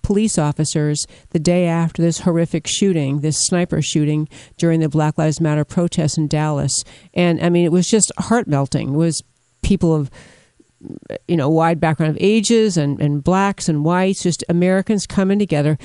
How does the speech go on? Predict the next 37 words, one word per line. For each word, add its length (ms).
And 80
I 80
just, 280
I 60
loved 480
it 60
because 260
I 80
do 240
think 220
in 100
the 60
heart 440
of 120
most 340
Americans, 680
nearly 380
all 240
of 80
them, 320
there 160
is 240
a 60
desire 540
to 120
have 240
us 200
heal, 600
and, 260
and 200
to, 180
it's 240
a 220
desire 440
for 160
each 240
person, 460